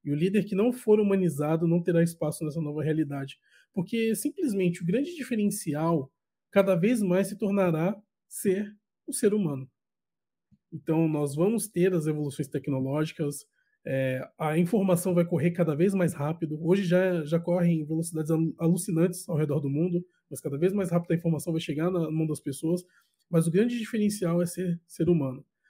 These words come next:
Como o Léo disse du-, durante o episódio, ser human-, é, ser humano, ser humilde, ser uma pessoa que realmente está conectada com as coisas que estão acontecendo, que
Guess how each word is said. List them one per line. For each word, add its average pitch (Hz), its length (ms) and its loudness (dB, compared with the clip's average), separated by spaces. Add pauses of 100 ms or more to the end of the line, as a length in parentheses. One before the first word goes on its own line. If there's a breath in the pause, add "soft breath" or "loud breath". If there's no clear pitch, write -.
(140)
Como 147 540 0
o 156 60 0
Léo 160 180 4
disse 147 240 -6
du-, 151 180 0
durante 151 240 -4
o - 20 -2
episódio, 143 300 -4
ser 226 260 0
human-, 196 540 6
é, 165 180 6
ser 208 200 2
humano, 190 340 4
ser 233 220 2
humilde, 208 760 4 (320 loud breath)
ser 240 180 -4
uma 220 200 0
pessoa 196 400 0
que 196 140 -4
realmente 190 600 0 (240 soft breath)
está 220 280 -2
conectada 208 680 0
com 180 100 -4
as 175 80 -4
coisas 196 260 -2
que - 60 -12
estão 170 160 0
acontecendo, 170 800 2 (300)
que 165 340 -2